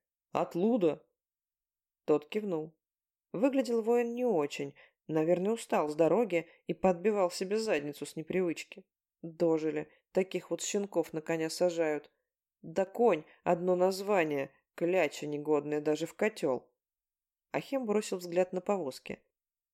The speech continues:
Те еще ползли по настилу, а возницы сонно смотрели по сторонам. Десятник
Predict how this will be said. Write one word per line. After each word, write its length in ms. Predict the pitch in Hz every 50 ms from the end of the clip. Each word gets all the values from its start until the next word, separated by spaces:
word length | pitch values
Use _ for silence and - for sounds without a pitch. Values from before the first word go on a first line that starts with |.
| _ -
Те 220 | - 196 220 233
еще 220 | 233 226 - 202
ползли 420 | 185 - 170 165 165 160 160 170 170
по 100 | - 170
настилу, 680 | 170 165 165 - - - 143 147 147 139 135 135 _ _ _ _ _ -
а 100 | - 175
возницы 440 | 202 220 202 180 202 190 - - 170
сонно 480 | - - - 185 196 226 233 233 240
смотрели 500 | 233 - 214 208 196 - 151 156 160 160
по 120 | 160 - 156
сторонам. 680 | - - - 165 160 160 156 147 139 135 127 127 - _ _ _ _ _ _ _ _ _ _ _ _ _ _ _ _ _ _ _ -
Десятник 600 | 139 139 156 - - 269 294 285 240 233 -